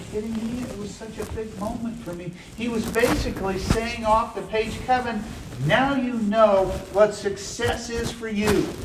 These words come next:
You may have known what, you know, may have thought you knew what it was. You may imagine that you thought you knew what it was, but now you know with certainty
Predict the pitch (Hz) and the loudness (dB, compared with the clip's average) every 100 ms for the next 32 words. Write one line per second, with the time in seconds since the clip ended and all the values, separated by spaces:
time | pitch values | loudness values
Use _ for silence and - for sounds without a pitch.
0 | - - - - - - - - - - | -8 -8 -12 -16 -20 -20 -20 -20 -20 -20
1 | - - - - - - - - - - | -20 -20 -20 -20 -20 -20 -16 -12 -12 -14
2 | - _ _ _ _ - - _ _ _ | -20 _ _ _ _ -20 -20 _ _ _
3 | _ _ _ _ _ _ _ _ _ _ | _ _ _ _ _ _ _ _ _ _
4 | _ _ 147 170 220 240 226 233 254 208 | _ _ -6 -2 0 0 0 0 0 0
5 | 190 175 180 165 175 180 190 180 185 202 | -2 -4 -6 -6 -8 -6 -8 -6 -4 -4
6 | 196 - 214 247 - 202 196 214 220 220 | -2 2 2 2 -4 -8 -4 4 4 6
7 | 202 220 214 214 202 202 190 202 240 240 | 6 4 4 -2 0 0 0 0 0 -2
8 | 220 208 - - - 185 190 196 196 180 | -2 -4 -6 -10 -6 -2 -2 -4 -6 -8
9 | - - 220 226 - 180 185 180 190 277 | -6 4 4 4 0 -4 -6 -4 0 2
10 | 294 202 165 151 160 190 - 180 156 202 | 4 4 4 2 2 2 -2 -6 -4 -2
11 | 254 277 254 247 233 233 220 214 - - | 0 0 0 -2 0 0 2 0 -2 -6
12 | - 311 254 185 170 175 | 2 2 2 -2 0 0